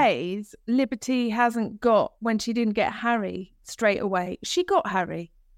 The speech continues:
in the end. Like, she went three times, you know, at four, I think, in total with last year as well. But, you know,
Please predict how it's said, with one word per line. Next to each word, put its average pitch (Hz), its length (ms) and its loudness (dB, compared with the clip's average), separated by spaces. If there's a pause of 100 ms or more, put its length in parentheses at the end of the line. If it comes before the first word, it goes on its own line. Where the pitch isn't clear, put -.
(200)
in 196 120 0
the 180 120 0
end. - 160 -2
Like, - 240 2 (200)
she 330 200 0
went 262 240 0
three 247 260 -2
times, 202 640 -2
you 269 60 2
know, 180 260 2 (400)
at - 140 -4 (320)
four, 269 520 2
I 196 60 -6
think, 190 280 -6
in 196 220 0 (120)
total 185 500 -2
with 190 220 -8
last 202 320 -2
year 170 100 -6
as 185 140 -6
well. 180 200 2 (440)
But, 226 420 2 (400)
you 254 80 0
know, 226 120 2